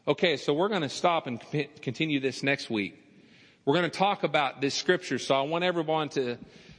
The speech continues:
to, for the homework, to spend time meditating in Hebrews chapter four, verse twelve and thirteen, okay?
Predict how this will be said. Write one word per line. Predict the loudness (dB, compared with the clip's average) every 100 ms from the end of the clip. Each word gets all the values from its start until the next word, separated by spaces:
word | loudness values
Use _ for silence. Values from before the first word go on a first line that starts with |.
| -4
to, | 2 4 2
for | 0 2
the | 2 0
homework, | 2 2 2 0 0 -4 -18 -20 -20 _ _ _ _ _ _ _ -2
to | -2
spend | 2 2 2
time | 0 0 2 2
meditating | 2 2 0 2 0
in | -2
Hebrews | 0 2 2 0
chapter | 0 0 0
four, | -4 0 2
verse | 0 -4
twelve | 0 2 2 0 -4 -20 -14
and | -2 0
thirteen, | 2 2 0 0 0 -4
okay? | -4 0 2 0